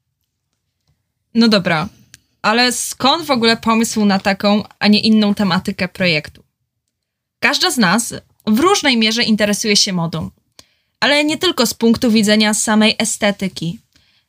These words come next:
Interesuje nas moda od podszewki. I to dosłownie. Patrzymy na cały proces powstawania ciuchów.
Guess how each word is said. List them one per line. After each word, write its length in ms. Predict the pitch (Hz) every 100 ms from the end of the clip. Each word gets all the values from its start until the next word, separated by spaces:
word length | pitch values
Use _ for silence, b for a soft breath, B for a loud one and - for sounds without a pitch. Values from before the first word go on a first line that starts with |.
| _
Interesuje 540 | 233 247 247 254 285 254
nas 240 | 226 -
moda 480 | 214 240 233 254 -
od 140 | -
podszewki. 680 | - - - - - 175 175 - _ _ _ _ -
I 80 | 254
to 100 | 226
dosłownie. 540 | 220 190 170 165 170 - _ _ _ _ _ _ _ _ _ _
Patrzymy 560 | 240 - 311 320 330
na 160 | 294 277
cały 360 | - 302 285 294
proces 420 | 226 226 220 -
powstawania 640 | 220 - - 214 220 214
ciuchów. 360 | - 175 175